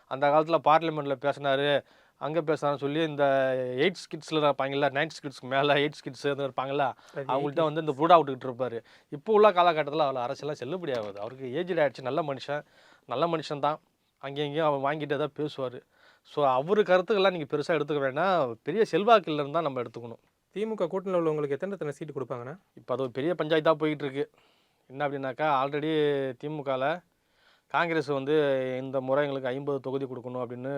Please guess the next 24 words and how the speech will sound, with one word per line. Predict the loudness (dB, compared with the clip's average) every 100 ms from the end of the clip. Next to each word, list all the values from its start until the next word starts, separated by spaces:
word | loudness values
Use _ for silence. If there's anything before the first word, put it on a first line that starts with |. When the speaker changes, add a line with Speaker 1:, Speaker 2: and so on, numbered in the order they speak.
| -6 -6 -8 -14 _ _ _ -16
Speaker 1:
ஒரு | -12
போர்க்கொடி | -8 -4 -4 -6
தூக்கியிருக்காங்க. | -10 -10 -6 -6 -6 -8 -12 _ _ _ -6
மறுபுறம் | -4 0 2 2 0
வி |
சி | -2 -2
கே | 0
என்ன | -2
சொல்லுது? | -4 -6 -4 -4 -6 _ _
"காங்கிரஸை | -6 -2 2 2 2 2
விட | 2
எங்க | 2 2
கட்சிக்கு | 0 0 0 0
அதிக | 2 0
செல்வாக்கு | -2 0 0 -2
இருக்கு, | -8 -6 -6 -8 _ _ _
எங்களுக்கு | -10 -6 -4 0
குறைந்தது | 0 0 -2
ஒரு | 0 -2
இருபது | 0 0 0
அல்லது | 0 -2 -6
இருபத்தஞ்சு | -6 -8 -10 -10
சீட்டாவது | -8 -8 -10
கொடுக்கணும்" | -14 -12 -14